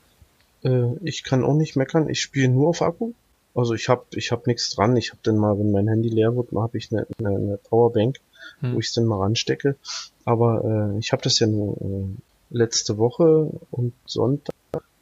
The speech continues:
Speaker 1: und Montag und Dienstag und heute <laughs> Vormittag gespielt. Ja, ne, du hast mich nur angefixt, ne? Nun mach ich das jeden Tag auf und gucke.
Speaker 2: Also hast du schon fünf Tage am Stück, sehr gut.
Speaker 1: Natürlich. Nee, am Stück nicht, weil ich hab Samstag nicht reingeguckt.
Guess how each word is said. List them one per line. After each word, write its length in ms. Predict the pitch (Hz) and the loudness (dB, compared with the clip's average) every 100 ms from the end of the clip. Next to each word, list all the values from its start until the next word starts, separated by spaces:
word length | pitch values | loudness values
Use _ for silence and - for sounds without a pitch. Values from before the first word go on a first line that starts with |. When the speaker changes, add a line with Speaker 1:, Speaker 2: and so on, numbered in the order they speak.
| _ - | _ -12
Speaker 1:
und 360 | 123 - 117 | -10 -10 -8
Montag 460 | 123 131 143 - - | -4 -4 -4 -10 -8
und 180 | 120 - | -8 -6
Dienstag 420 | - - - 69 - _ _ _ _ _ _ _ _ | -8 -8 -10 -10 -10 _ _ _ _ _ _ _ _
und 200 | 123 98 | -2 2
heute 220 | 120 139 | 2 0
<laughs> 0 | |
Vormittag 500 | 127 123 123 131 123 | -2 0 0 2 0
gespielt. 500 | - - - 131 135 - - - - - | 0 -6 -2 -4 -4 -10 -16 -14 -14 -4
Ja, 260 | 101 107 117 | 2 4 4
ne, 140 | 101 - | 2 0
du 280 | 117 117 | 0 2
hast 200 | 147 - | 2 4
mich 160 | 170 - | 2 4
nur 140 | 147 | 4
angefixt, 640 | 107 123 123 113 - - 117 | 6 4 2 -2 -4 -2 2
ne? 120 | 127 | 2
Nun 120 | 127 | 4
mach 80 | 123 | 2
ich 100 | 127 | 2
das 200 | 127 - | -2 0
jeden 200 | 117 127 | 2 2
Tag 220 | 139 - | -2 -2
auf 260 | 87 101 - | 0 0 -4
und 120 | 110 | -4
gucke. 180 | - 135 | -2 0
Speaker 2:
Also 140 | 123 | 0
hast 200 | 123 131 | 0 -2
du 60 | 156 | -4
schon 180 | 143 127 | -2 -4
fünf 240 | 151 147 | -4 -4
Tage 220 | - 123 120 | -4 -4 -4
am 100 | 120 | -8
Stück, 280 | - 131 - | -8 -10 -6
sehr 220 | 120 113 | -2 -2
gut. 220 | 107 - _ _ - - - | -4 -10 _ _ -20 -20 -2
Speaker 1:
Natürlich. 720 | 135 131 - 131 101 85 - - - - _ _ | 2 2 2 2 2 0 -4 -8 -12 -18 _ _
Nee, 160 | 131 127 | 2 4
am 100 | 113 | 2
Stück 280 | - 139 143 | -2 -2 2
nicht, 260 | 151 - | 0 2
weil 180 | 123 120 | 2 4
ich 140 | 113 | 0
hab 160 | 123 - | -4 0
Samstag 380 | 110 110 104 - | 0 0 -2 -4
nicht 200 | 92 - | -6 -4
reingeguckt. 640 | 82 85 - 87 - - | -4 -6 -10 -18 -16 -20